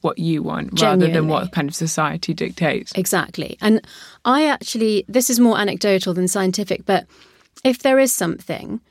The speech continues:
Speaker 2: and I do a visualization and I imagine myself with that having come true, if I can't visualize it,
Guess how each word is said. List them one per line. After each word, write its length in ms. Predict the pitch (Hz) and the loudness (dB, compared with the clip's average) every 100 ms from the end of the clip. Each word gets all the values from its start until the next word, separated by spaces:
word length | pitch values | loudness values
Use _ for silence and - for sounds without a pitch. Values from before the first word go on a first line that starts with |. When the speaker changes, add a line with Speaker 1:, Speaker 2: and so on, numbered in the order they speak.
| _ _ _ _ | _ _ _ _
Speaker 2:
and 160 | 208 208 | 0 2
I 140 | 214 | 4
do 180 | 220 220 | 4 4
a 40 | |
visualization 760 | 202 208 202 196 196 202 202 190 | 4 2 2 2 2 2 2 2
and 100 | 180 | 2
I 80 | 180 | 4
imagine 560 | 185 196 190 190 180 | 4 4 2 2 4
myself 480 | 180 175 - 180 170 | 4 2 0 0 0
with 140 | 180 185 | -2 -4
that 120 | 185 | -4
having 300 | 185 170 175 | -4 -2 -2
come 220 | 190 180 | 0 0
true, 360 | - 196 165 170 | 2 2 2 0
if 160 | 202 190 | -4 -2
I 80 | 202 | -2
can't 380 | - 247 - | 0 2 2
visualize 580 | 226 233 190 170 165 160 | 2 2 2 -2 -2 -4
it, 340 | - - - | -6 -8 -10